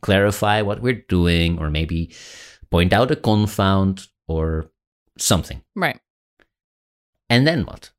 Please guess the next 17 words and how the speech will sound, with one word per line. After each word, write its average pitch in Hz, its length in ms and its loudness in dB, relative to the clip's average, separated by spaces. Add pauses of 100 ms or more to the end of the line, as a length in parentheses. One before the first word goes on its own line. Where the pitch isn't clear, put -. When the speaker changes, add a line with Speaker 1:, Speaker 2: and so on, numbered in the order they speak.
(120)
Speaker 1:
Like, 85 200 0
okay, - 400 0
so 98 180 2
then 110 260 4
this 110 340 2 (140)
topic - 440 0
has 95 180 -2
been 95 220 0
explored 95 580 -2
a - 60 -4
little 82 220 -4
bit 147 160 -4
better, 69 280 -4
and 78 160 -2
that's 92 160 -2
great. - 380 -4 (100)
But 104 280 -2